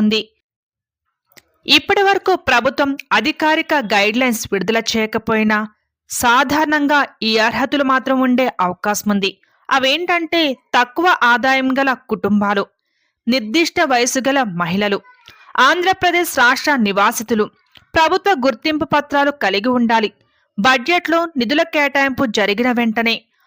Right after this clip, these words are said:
అర్హతల స్పష్టత, దరఖాస్తు విధానం, ఎంపిక ప్రక్రియ, డబ్బులు జమ చేసే తేదీలు ప్రభుత్వం అధికారికంగా ప్రకటించే అవకాశం ఉంది. ఇక ఆడబిడ్డ నిధి పథకం వల్ల మహిళలకు లాభాలు ఏంటంటే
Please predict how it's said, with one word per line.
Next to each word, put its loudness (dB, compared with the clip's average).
అర్హతల 2
స్పష్టత, -2
దరఖాస్తు 0
విధానం, 0
ఎంపిక -2
ప్రక్రియ, 0
డబ్బులు 2
జమ 0
చేసే 0
తేదీలు 0
ప్రభుత్వం 2
అధికారికంగా 0
ప్రకటించే -2
అవకాశం -2
ఉంది. 0
ఇక 0
ఆడబిడ్డ 0
నిధి -2
పథకం -2
వల్ల 2
మహిళలకు 0
లాభాలు 2
ఏంటంటే -2